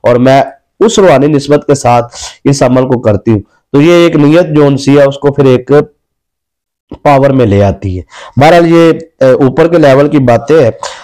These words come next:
हर बंदे की समझ में भी नहीं आती। तो आपने कोशिश करनी कि चले इधर नहीं उधर नहीं,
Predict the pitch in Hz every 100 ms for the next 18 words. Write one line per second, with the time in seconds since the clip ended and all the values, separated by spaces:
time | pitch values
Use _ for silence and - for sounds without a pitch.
0 | - 127 147 143 156 156 151 151 170 170
1 | 160 165 160 156 120 127 143 - - _
2 | - - 143 147 147 147 151 151 151 131
3 | 139 139 160 170 147 139 147 151 165 160
4 | 156 143 151 160 160 156 139 147 156 156